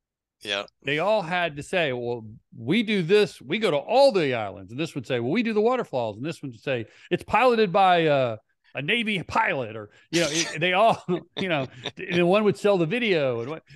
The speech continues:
Speaker 2: they all had their thing
Speaker 1: Their
Speaker 2: because they knew
Speaker 1: uniqueness.
Speaker 2: And, and what we do is we say the same thing, and, and we don't think of it as they're gonna, people are gonna get this email, and they're gonna look at it in light of all the other emails they got, and they got the same thing.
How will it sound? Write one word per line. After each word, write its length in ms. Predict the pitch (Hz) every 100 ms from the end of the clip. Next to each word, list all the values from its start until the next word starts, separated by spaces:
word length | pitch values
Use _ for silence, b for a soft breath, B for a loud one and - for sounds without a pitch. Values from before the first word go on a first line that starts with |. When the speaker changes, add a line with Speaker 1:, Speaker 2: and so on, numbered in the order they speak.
| 135
Speaker 2:
they 100 | 180
all 300 | 180 202 240
had 280 | 185 185 185
their 140 | 156
thing 460 | 135 - 269 196 143
Speaker 1:
Their 180 | 165 -
Speaker 2:
because 140 | 180
they 140 | 170 165
knew 120 | 160
Speaker 1:
uniqueness. 760 | 127 175 113 107 90 - - - - _ _ _ - - 139
Speaker 2:
And, 180 | 147 156
and 180 | 156
what 180 | 156 160
we 120 | 202
do 140 | 202 165
is 120 | 123
we 60 | 131
say 160 | 147
the 80 | 123
same 280 | 117 156 165
thing, 500 | 139 123 117 120 -
and, 160 | - 127
and 100 | 143
we 80 | 139
don't 220 | 151 139 -
think 260 | - 202
of 100 | 147
it 80 | 120
as 160 | 113 104
they're 120 | 139
gonna, 240 | 156 139 127 127 110
people 220 | 208 240
are 40 |
gonna 140 | 196 165
get 200 | 151 -
this 220 | 135 170
email, 500 | 175 135 92 107 -
and 100 | 135
they're 80 | 139
gonna 120 | 139
look 160 | 156 135
at 80 |
it 120 | 123 - -
in 140 | 123
light 280 | 127 143 139
of 80 | 117
all 200 | - 147
the 100 | 214
other 100 | 190
emails 300 | 170 151 131
they 80 | 113
got, 140 | 117 123
and 80 |
they 40 | 127
got 160 | 113
the 60 | 104
same 200 | 123 107
thing. 200 | 98